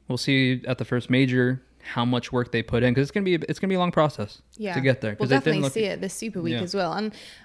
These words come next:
Speaker 2: uh, if we know anything, and I know that you know the guys quite well, I know the guys quite well now, and I know that they're hard workers.
Speaker 1: Yeah.
Speaker 2: Like, they will work on this,
Speaker 1: Yeah.
Speaker 2: because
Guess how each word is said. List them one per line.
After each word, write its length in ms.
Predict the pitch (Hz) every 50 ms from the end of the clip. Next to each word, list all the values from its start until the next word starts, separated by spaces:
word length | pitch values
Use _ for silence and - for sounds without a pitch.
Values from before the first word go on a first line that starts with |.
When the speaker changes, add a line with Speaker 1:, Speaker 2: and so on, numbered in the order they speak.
| _ _ -
Speaker 2:
uh, 40 | - - _ - -
if 220 | - 285 - -
we 80 | 330 339
know 160 | 339 277 233
anything, 580 | 220 208 202 196 185 - 190 180 185 180 165 -
and 260 | - 190 180 180 170 - -
I 100 | 208 220
know 240 | 226 226 226 226
that 140 | 214 196 175
you 160 | 165 190 208
know 180 | 202 180 165 156
the 100 | 147 165
guys 300 | - 151 151 147 165 -
quite 220 | - - 208 -
well, 260 | 170 180 156 151 156 -
I 140 | - 220 220 214
know 140 | 208 190
the 100 | 185 185
guys 260 | 175 175 170 170 175 -
quite 200 | - 185 170 -
well 200 | 185 175 170 175
now, 340 | 180 196 190 180 185 175 - -
and 440 | 180 170 175 180 180 175 180 180 - - - _ _ _ _ _ _ _ _ _ _ _ _ _ _ _ _ _ _ _ _ _ - -
I 140 | 208 226
know 160 | 220 214 196 180
that 120 | - -
they're 80 | 185 185
hard 260 | 180 185 180 175 180
workers. 560 | 190 185 170 170 - - - - - - - -
Speaker 1:
Yeah. 120 | 123 - - _ -
Speaker 2:
Like, 260 | 208 214 196 185 185
they 180 | 214 220 233 240
will 260 | 214 202 214 214 175
work 340 | 165 180 180 190 190 - -
on 100 | - - -
this, 220 | - 170 165 - -
Speaker 1:
Yeah. 80 | 220
Speaker 2:
because 260 | 208 247 226 220 214